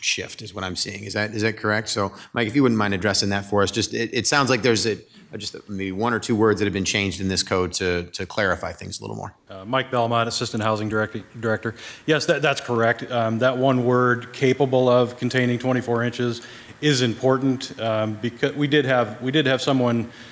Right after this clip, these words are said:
Speaker 2: approach us with the definition as written and say, "Hey, if I drain my pool to twenty-four inches or less, then it's not a pool anymore." And, uh, you know, that's, that's obviously a potential safety hazard, and, uh, that's not something that we want to,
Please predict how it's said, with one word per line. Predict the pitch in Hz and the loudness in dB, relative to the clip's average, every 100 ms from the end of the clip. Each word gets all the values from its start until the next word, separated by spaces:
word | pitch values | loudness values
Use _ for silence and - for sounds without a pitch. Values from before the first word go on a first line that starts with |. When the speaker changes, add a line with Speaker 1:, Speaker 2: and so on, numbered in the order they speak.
| - - | -20 -8
Speaker 2:
approach | 120 - 143 135 | -6 2 2 4
us | 131 123 - - | 2 2 0 0
with | 127 135 | 2 2
the | 127 | 2
definition | 131 - 123 123 - 117 | 2 0 0 0 0 2
as | 117 107 | 2 0
written | 104 131 127 120 117 | 0 -2 0 -2 -2
and | 110 | -4
say, | - 117 | 0 0
"Hey, | 127 123 | 2 2
if | 117 | 2
I | 123 | 2
drain | 123 131 120 | 2 2 4
my | 117 | 2
pool | 113 135 127 117 | 2 0 0 -2
to | 110 117 110 | -4 -4 -4
twenty-four | - 127 113 117 120 | -4 -4 -4 -4 -4
inches | 113 104 | -4 -6
or | 107 | -2
less, | 123 117 107 - - - - - - | 0 0 -2 -6 -10 -20 -20 -20 -10
then | 123 117 | -2 -2
it's | 110 | 0
not | 117 107 | -2 -2
a | |
pool | - 127 104 | -2 -4 -2
anymore." | 95 95 101 104 - - - - - - - | -8 -10 -12 -16 -20 -20 -20 -20 -20 -20 -12
And, | 113 107 104 98 | -6 -4 -4 -4
uh, | 98 98 - - - | -6 -8 -12 -18 -12
you | 123 | -8
know, | 101 | -4
that's, | 110 107 - - | -4 -4 -6 -4
that's | 120 110 | -4 0
obviously | 117 107 107 - 113 107 101 - | 2 2 0 0 0 0 -4 -6
a | 110 101 | -6 -6
potential | 98 117 131 107 107 | -6 -2 -2 -2 0
safety | 127 117 117 | 0 0 0
hazard, | 107 107 104 107 101 - - - - - | 2 0 0 -4 -6 -14 -20 -20 -16 -8
and, | 104 104 98 | -4 -4 -4
uh, | 101 98 | -4 -4
that's | 95 107 110 | -4 -6 -4
not | 104 | -6
something | - 98 101 | -6 -6 -8
that | 95 | -8
we | 98 | -8
want | 95 95 - | -8 -8 -10
to, | 104 95 92 | -10 -10 -10